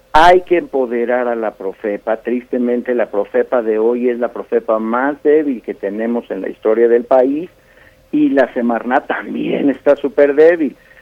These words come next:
Ya lo dijo el doctor Ceballos, es una, es, es una deforestación que no hemos visto en décadas, lo que está sucediendo en este momento en el país,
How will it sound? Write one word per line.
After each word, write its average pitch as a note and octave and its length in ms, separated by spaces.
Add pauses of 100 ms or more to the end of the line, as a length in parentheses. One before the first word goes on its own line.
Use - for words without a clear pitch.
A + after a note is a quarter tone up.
(140)
Ya A#2 200
lo C#3+ 160
dijo D3 260
el D3+ 80
doctor C#3+ 320
Ceballos, E3 540 (480)
es D3+ 200 (460)
una, E3+ 720 (100)
es, D3+ 160 (160)
es - 180
una F#3 280
deforestación C3 840
que D#3 140
no D#3+ 240
hemos D#3+ 380
visto D3+ 340
en B2+ 160
décadas, B2 600
lo G#2+ 120
que - 60
está C#3 240
sucediendo B2 640
en A#2 120
este B2 240
momento A2 420
en G2+ 80
el G2 140
país, G2+ 420